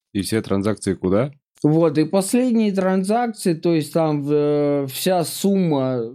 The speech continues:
Speaker 2: ну, содержание счета, там, Киви кошелек какой-то, вот, с-, на остаток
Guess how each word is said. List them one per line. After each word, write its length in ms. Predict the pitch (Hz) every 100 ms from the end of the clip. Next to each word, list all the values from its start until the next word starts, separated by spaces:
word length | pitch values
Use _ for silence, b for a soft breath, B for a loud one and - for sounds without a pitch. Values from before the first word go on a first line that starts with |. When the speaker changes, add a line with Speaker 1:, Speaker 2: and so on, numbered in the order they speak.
| 165
Speaker 2:
ну, 240 | 147 139
содержание 840 | 127 156 147 156 151 170 156 147
счета, 580 | 131 - 170 151 127 123
там, 240 | - 123 127
Киви 280 | - 165 147
кошелек 680 | - 160 180 220 277 294 -
какой-то, 640 | 220 214 226 208 226 233 - _ _ _ _ _ _ _ _ -
вот, 460 | 147 156 165 151 127
с-, 400 | - 165 165 160
на 360 | 165 170 170
остаток 760 | 165 - - 185 156 131 135